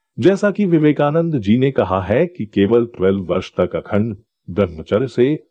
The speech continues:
अद्भुत शक्ति प्राप्त होती है। ब्रह्मचारी को स्त्रियों के रूप लावण्य का ध्यान नहीं करना चाहिए तथा उसके गुण,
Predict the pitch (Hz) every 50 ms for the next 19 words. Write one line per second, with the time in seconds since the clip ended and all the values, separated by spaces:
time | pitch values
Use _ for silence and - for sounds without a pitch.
0 | _ _ _ - 156 175 165 147 160 180 190 - - - - 110 - _ - 135
1 | 147 131 - 98 92 90 - - - 82 - - 165 135 110 78 82 - _ _
2 | _ _ _ _ _ _ _ - 113 165 185 180 190 156 - 147 151 143 160 175
3 | - - 139 120 - - - 95 110 139 151 135 - 135 101 80 87 101 - -
4 | 101 92 85 82 76 87 90 98 98 - 92 87 80 - - 87 87 98 98 98
5 | 90 80 101 143 131 - 120 101 92 92 87 - - 80 76 87 92 107 139 156
6 | - 95 87 - 92 85 85 78 - - - 98 87 - - 92 104 123